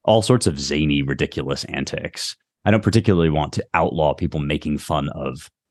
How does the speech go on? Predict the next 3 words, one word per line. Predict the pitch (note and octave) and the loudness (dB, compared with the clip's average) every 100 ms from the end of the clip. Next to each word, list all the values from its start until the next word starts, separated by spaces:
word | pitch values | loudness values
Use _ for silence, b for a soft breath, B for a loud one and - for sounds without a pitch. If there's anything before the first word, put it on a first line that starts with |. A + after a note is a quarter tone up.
| _ _ | _ _
Catholicism, | - F2+ G#2+ G2 E2 D#2 C#2+ C#2 D#2 E2 _ _ _ _ _ _ _ G2 | -2 2 4 4 2 -4 -4 -8 -8 -10 _ _ _ _ _ _ _ 2
uh, | D#2+ D2+ D2+ - _ _ _ - | 4 4 0 -4 _ _ _ -2
much | G#2+ F#2+ | 0 0